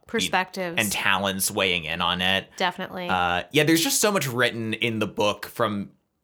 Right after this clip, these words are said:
Speaker 2: Bryony's perspective that's, like, so interesting and fun to read.
Speaker 1: Yeah.
Speaker 2: Uh, but the actors in this play who are totally fucking it up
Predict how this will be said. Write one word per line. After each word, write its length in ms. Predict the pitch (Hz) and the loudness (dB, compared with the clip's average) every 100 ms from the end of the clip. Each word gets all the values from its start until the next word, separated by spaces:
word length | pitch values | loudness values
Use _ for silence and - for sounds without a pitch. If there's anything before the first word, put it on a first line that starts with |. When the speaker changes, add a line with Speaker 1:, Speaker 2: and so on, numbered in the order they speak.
| _ | _
Speaker 2:
Bryony's 440 | 123 113 107 104 98 | 2 4 4 2 -4
perspective 600 | 107 - - 87 101 92 | -6 -4 -2 -2 -2 -4
that's, 140 | 95 | -4
like, 120 | 95 | -4
so 180 | - 95 | -2 -2
interesting 520 | 85 90 90 - 98 | -4 -6 -6 -4 -4
and 100 | 85 | -4
fun 220 | - 85 | -4 -4
to 100 | 82 | -6
read. 460 | 85 73 73 87 110 | -8 -8 -8 -2 0
Speaker 1:
Yeah. 420 | 110 208 185 170 170 - _ - | 2 2 2 0 -4 -16 _ 2
Speaker 2:
Uh, 420 | 117 107 101 - | 4 6 6 4
but 420 | - 196 147 139 - | 6 6 6 2 -6
the 180 | - 135 | -4 4
actors 500 | 127 151 - 139 131 | 6 6 4 0 2
in 100 | 123 | 0
this 160 | 110 - | 0 -2
play 380 | - 123 113 | 0 2 4
who 120 | 104 113 | 2 0
are 80 | 98 | 0
totally 360 | 120 113 104 | 0 0 0
fucking 360 | 95 98 - 85 | 0 -2 -2 -2
it 100 | 85 | 0
up 180 | 80 | 2